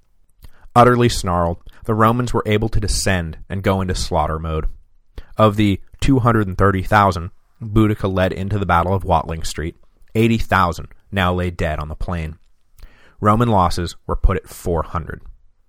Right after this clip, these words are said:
Her revolt shattered, Boudicca drank poison to avoid capture.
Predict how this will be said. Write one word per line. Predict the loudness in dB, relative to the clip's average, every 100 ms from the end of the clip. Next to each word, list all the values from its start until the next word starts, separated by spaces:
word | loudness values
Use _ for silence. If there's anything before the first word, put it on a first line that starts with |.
| _ -20 _ -20 -20 _
Her | 4 6
revolt | 6 4 4
shattered, | 2 2 2 -4 -10 -20 _
Boudicca | 2 2 -2
drank | -2 -4 -2
poison | -2 -2 -4 -12 -8
to | -6
avoid | -4 -6 4
capture. | 4 4 -4 -8